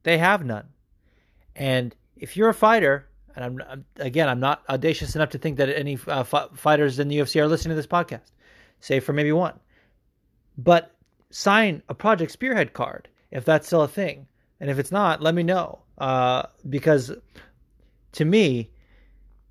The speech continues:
you can't have your cake and eat it too, U F C. Because at, the way the contracts are structured, they are independent contractors.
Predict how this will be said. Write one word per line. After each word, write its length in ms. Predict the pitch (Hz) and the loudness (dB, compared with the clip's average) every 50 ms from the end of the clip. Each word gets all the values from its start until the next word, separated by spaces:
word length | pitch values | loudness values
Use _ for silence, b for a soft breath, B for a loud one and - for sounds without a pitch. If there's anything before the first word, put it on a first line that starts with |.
| _ _ _ _ _ _ _ - | _ _ _ _ _ _ _ -10
you 120 | 143 143 135 | -8 -8 -6
can't 300 | - 214 226 220 190 156 | 0 2 2 2 2 2
have 220 | 160 190 185 170 | 4 2 2 4
your 100 | 175 156 | 0 -2
cake 280 | - - 170 151 - 151 | 0 2 2 2 2 2
and 80 | 147 | -2
eat 80 | 147 135 | -2 -2
it 120 | 131 107 | -4 -6
too, 360 | - - 151 139 117 104 101 - | -2 0 2 2 2 0 -4 -8
U 200 | 120 120 117 113 | -6 -4 -2 -4
F 120 | 107 - | -4 -4
C. 300 | - - 110 107 104 104 _ _ _ _ _ _ _ _ _ _ _ _ _ - | -8 -8 -8 -8 -8 -14 _ _ _ _ _ _ _ _ _ _ _ _ _ -16
Because 300 | - 123 131 127 110 - b b b b | -8 -2 -2 -2 -2 -4 b b b b
at, 280 | 135 151 175 175 - 151 | 0 0 0 0 2 2
the 80 | 156 | 2
way 540 | 139 139 170 185 190 190 196 214 214 208 185 - _ _ _ _ _ _ | 4 6 6 4 6 4 4 2 2 0 -4 -8 _ _ _ _ _ _
the 120 | 190 156 | -14 -14
contracts 680 | - - - 196 220 220 - - 175 156 151 - - 151 | -12 -6 -2 -2 -2 -2 0 2 2 2 2 2 -2 -10
are 60 | 131 | -10
structured, 680 | - - - 202 196 185 - - 110 117 117 110 - _ _ _ _ _ _ _ _ _ _ - | -10 -4 -2 -2 -2 -2 -4 -4 -4 -4 -4 -6 -10 _ _ _ _ _ _ _ _ _ _ -14
they 240 | 135 127 147 147 147 | -6 0 4 4 6
are 100 | 143 143 | 6 4
independent 440 | 151 156 151 151 - 156 143 131 - | 2 0 -4 -2 -2 -2 -4 -4 -4
contractors. 680 | 143 135 127 - 127 117 - - - - - - - | -2 -4 -4 -2 -6 -8 -8 -10 -18 -20 -20 -20 -20